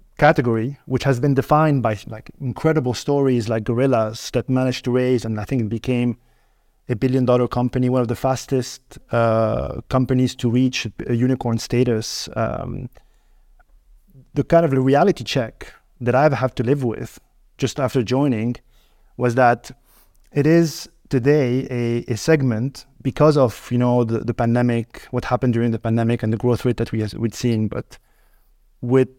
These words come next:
twenty twenty-two unfolding the way it did, right, and the massive market corrections that we've seen,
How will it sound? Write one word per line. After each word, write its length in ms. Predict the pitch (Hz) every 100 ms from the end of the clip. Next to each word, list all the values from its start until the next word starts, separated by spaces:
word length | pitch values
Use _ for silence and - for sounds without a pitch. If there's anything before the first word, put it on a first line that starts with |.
| -
twenty 320 | 156 160 160
twenty-two 720 | 143 135 127 - 131 131 127
unfolding 480 | 127 113 135 131 127
the 80 | 117
way 160 | 117
it 120 | 107 107
did, 220 | 117 110
right, 280 | 110 110 113
and 120 | 113
the 60 |
massive 340 | 120 131 127 123
market 300 | 123 127 -
corrections 400 | 117 113 - 113
that 140 | 107
we've 140 | 113 -
seen, 440 | 123 113 101